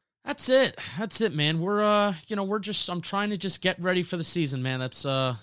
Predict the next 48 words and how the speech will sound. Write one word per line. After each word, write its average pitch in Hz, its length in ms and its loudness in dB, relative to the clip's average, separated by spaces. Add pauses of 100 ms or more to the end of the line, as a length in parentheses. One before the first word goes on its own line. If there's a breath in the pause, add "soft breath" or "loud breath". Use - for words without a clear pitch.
you 143 120 -12
know, 127 60 -6
we 139 120 -6
were 131 80 -8
talking 156 420 -4
before 147 280 -10
we 139 120 -4
kinda 143 260 -6
came 139 280 -4
on. 135 260 -2
I'm 110 180 -8 (440 soft breath)
trying 165 200 0
to 165 60 0
do 160 180 -2
some 151 220 6
B 156 200 -4
T 151 260 2
S 156 260 6
behind 147 320 -4
the 143 40 -2
scenes 156 440 2
things 151 340 2
to - 120 -4
upgrade 147 340 -6
some 143 160 0
tech 143 280 -4
stuff. 139 540 2
And, 113 240 -8 (540)
um, 113 220 -6
I, 117 60 -4
I - 80 -4
wanna 165 220 0
have 165 160 -2
a 156 40 -4
good 139 160 -2
summer 170 500 6 (360)
with 151 120 -8
some 156 220 0
fun 156 260 -2
content, 156 640 -2
uh, 143 160 -2
that 135 140 -4
I 139 80 0
have 143 220 -2
planned 147 320 -4
on 139 80 -2
my 131 180 -2
own. 147 320 0